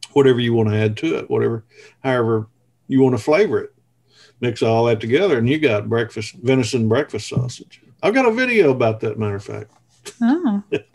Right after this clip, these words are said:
Speaker 2: gotta put, uh, some links in the description. That's cool.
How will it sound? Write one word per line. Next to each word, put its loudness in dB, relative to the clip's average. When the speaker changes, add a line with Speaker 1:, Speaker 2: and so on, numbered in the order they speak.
Speaker 2:
gotta -2
put, 0
uh, -2
some -10
links -2
in -2
the -4
description. -6
That's -10
cool. -8